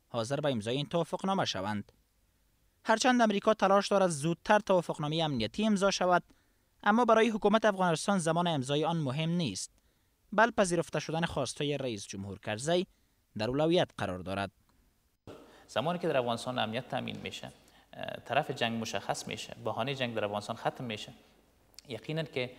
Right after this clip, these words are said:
Speaker 2: اه، راه خودش برای امضای موافقتنامه امنیتی با ایالات متحده آمریکا باز می‌شه.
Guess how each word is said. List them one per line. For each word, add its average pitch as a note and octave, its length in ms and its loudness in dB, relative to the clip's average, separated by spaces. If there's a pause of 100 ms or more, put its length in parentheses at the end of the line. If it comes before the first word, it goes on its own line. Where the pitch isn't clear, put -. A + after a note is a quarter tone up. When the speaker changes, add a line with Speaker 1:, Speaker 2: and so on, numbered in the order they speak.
(280)
Speaker 2:
اه، E2 480 -8 (400)
راه D#3 300 6
خودش F#3+ 420 -4
برای G#2+ 300 -2 (180)
امضای G#2+ 260 -2
موافقتنامه A2 560 -6
امنیتی G#2 260 -8
با E3 100 -2
ایالات B2+ 200 -2
متحده A#2 140 -4
آمریکا A#2 300 -4
باز D#3+ 280 -4
می‌شه. - 220 -14